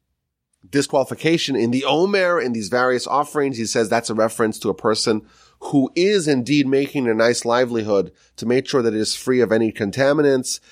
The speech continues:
to make sure that it is free of any chicanery. You stand close packed together, but when you bow down, there is plenty of room.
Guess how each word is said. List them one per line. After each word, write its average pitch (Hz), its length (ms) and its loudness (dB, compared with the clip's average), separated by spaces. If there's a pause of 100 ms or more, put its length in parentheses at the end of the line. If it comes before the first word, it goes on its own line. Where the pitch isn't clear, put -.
(180)
to 123 100 -2
make 123 220 2
sure 120 300 2
that 110 240 2
it 113 160 0
is 107 560 -2 (400)
free 127 520 -2
of 104 260 -4
any 113 560 -2 (1600)
chicanery. 139 760 0 (1900)
You 135 120 -2
stand 208 840 0 (1000)
close 180 340 0
packed 160 380 -4
together, 165 560 0 (500)
but 110 80 -4
when 120 140 0
you 117 100 -2
bow 135 260 2
down, 139 520 0 (320)
there 117 160 0
is 110 360 -4
plenty 117 320 0
of 92 160 -2
room. 127 360 -2